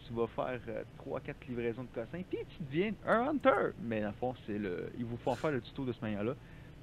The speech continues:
Puis je vous conseille quand même de le faire. Si vous connaissez pas la franchise, si vous avez pas joué au jeu de la série,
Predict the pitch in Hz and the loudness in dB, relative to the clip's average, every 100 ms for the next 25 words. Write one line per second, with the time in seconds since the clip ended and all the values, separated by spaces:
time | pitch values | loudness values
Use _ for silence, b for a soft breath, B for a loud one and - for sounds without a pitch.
0 | - 151 143 151 208 202 - 208 - 139 | -6 -4 -4 -2 0 2 2 0 2 2
1 | 117 107 95 - 104 - 139 151 117 104 | 2 0 0 -2 -4 -8 -4 0 0 0
2 | - - 170 160 156 143 160 165 - - | -4 0 0 0 -2 -4 -2 -2 -4 -4
3 | 101 139 - - 131 110 104 107 123 127 | 0 0 -2 0 2 2 0 0 0 0
4 | - - 107 104 117 98 95 - 110 104 | -4 -4 -4 -2 0 2 0 0 -2 0
5 | 120 | -2